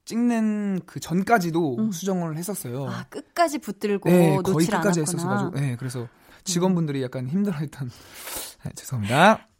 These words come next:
Speaker 2: 아니에요.
Speaker 1: <laughs>
Speaker 2: 또 그만큼 또 완성도 있는 또 앨범이 나오는 거죠.
Speaker 1: 아, 네.
Speaker 2: 근데 켄 씨가 스스로 생각하는, 아, 내 목소리의 강점, 가장 큰 강점은 뭐라고 생각해요?
Speaker 1: 어, 저는 아직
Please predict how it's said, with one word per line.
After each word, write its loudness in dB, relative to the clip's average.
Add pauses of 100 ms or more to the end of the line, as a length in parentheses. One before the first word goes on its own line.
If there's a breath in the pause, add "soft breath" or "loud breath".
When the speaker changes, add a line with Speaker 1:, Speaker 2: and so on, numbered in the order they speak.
Speaker 2:
아니에요. 4
Speaker 1:
<laughs> 2
Speaker 2:
또 0
그만큼 0
또 -2
완성도 0
있는 -2
또 -6
앨범이 0
나오는 0
거죠. -4
Speaker 1:
아, -4
네. -10
Speaker 2:
근데 -2
켄 -4
씨가 -2
스스로 0
생각하는, 0
아, -8
내 0
목소리의 -4
강점, -2
가장 -6
큰 -2
강점은 -4
뭐라고 -4
생각해요? -10 (280)
Speaker 1:
어, -6
저는 0 (1120 loud breath)
아직 0